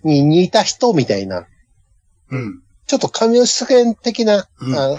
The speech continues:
Speaker 1: 神尾、え、神尾
Speaker 2: 出演。
Speaker 1: 出演的な。
Speaker 2: うん。的な。
Speaker 1: ところだったんですけど、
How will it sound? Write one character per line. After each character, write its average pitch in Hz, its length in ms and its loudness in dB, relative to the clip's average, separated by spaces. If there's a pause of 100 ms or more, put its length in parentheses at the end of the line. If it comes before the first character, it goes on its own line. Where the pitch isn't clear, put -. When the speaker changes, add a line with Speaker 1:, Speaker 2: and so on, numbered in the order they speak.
(120)
Speaker 1:
神 202 220 2
尾、 214 120 4 (800)
え、 135 260 -8
神 196 540 2
尾 208 200 4
Speaker 2:
出 - 560 -2
演。 123 80 0
Speaker 1:
出 208 440 0 (420)
演 160 320 2
的 139 300 -2
な。 113 100 0
Speaker 2:
う 107 40 -4
ん。 - 20 -14
的 123 260 -6
な。 104 300 -12 (1500)
Speaker 1:
と - 120 -4
こ 196 100 -2
ろ 170 80 2
だ 127 80 2
っ 110 80 -4
た 117 80 -6
ん 107 60 -6
で - 20 -10
す - 80 -20
け 120 100 -6
ど、 113 240 -2